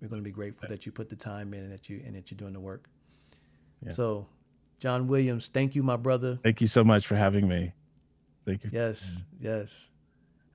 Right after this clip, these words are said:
Speaker 1: All right, we'll talk soon.
Speaker 2: Okay, sounds good, man.
Speaker 1: If you want to stay connected to John, you can follow him on Facebook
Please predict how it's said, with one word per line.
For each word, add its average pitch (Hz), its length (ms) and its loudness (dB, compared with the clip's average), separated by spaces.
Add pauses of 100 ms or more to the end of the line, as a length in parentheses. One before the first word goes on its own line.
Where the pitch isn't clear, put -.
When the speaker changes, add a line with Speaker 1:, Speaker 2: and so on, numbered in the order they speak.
Speaker 1:
All 113 80 -8
right, 110 80 -6
we'll 117 140 -6
talk 123 260 0
soon. 120 340 -4 (200)
Speaker 2:
Okay, 120 420 8
sounds 113 300 6
good, 123 160 8
man. 101 260 4 (680)
Speaker 1:
If 139 160 0
you 160 80 6
want 170 260 8
to 185 120 2
stay 185 260 6
connected 156 540 2
to 160 80 0
John, 139 460 4 (320)
you 131 160 -4
can 131 160 4
follow 156 320 6
him 151 180 6
on 139 140 6
Facebook 175 560 4